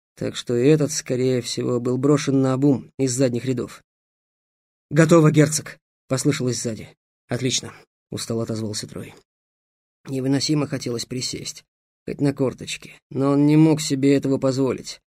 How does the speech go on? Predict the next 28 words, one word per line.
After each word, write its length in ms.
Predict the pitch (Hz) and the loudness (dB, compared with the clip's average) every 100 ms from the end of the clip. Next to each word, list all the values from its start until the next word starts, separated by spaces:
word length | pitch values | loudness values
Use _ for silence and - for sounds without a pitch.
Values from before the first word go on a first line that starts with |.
| _ _ - | _ _ -2
Латы 380 | 143 156 156 | 2 4 4
воинов-панцирников 1040 | 139 147 147 147 - 151 151 139 135 135 - | 2 4 4 2 4 4 4 2 0 0 -4
куда 240 | 143 143 | 0 0
тяжелее, 520 | 139 147 151 160 151 131 | 2 2 4 6 4 4
чем 200 | 147 135 | 0 2
у 40 | |
него, 300 | 135 135 123 | 2 2 2
и 120 | 131 | 2
измучены 460 | 135 160 170 156 147 | 4 6 6 4 4
они 160 | 147 | 4
больше, 460 | 143 139 175 160 139 | 4 4 6 6 2
чем 260 | - 151 156 | 0 2 2
он. 220 | 147 113 - _ _ _ _ _ | 0 -4 -14 _ _ _ _ _
Так 180 | 113 - | -6 -6
что 220 | - 135 | 0 4
он 160 | 139 | 6
не 100 | 139 | 8
мог 280 | 147 151 151 | 8 6 4
показать 400 | 139 143 135 135 | 0 0 2 2
даже 280 | 127 143 143 | 2 4 6
намёка 460 | 147 151 151 143 113 | 6 8 8 6 -2
на 100 | 113 | -6
слабость. 580 | 117 107 123 - - _ _ _ _ _ _ | -8 -10 -10 -12 -14 _ _ _ _ _ _
«Как 180 | 113 110 | -10 -2
только 260 | 127 123 | -2 0
они 140 | 127 127 | 0 0
попрут 340 | 127 127 131 | -2 0 0
вновь, 420 | 131 151 147 - | 4 4 2 -4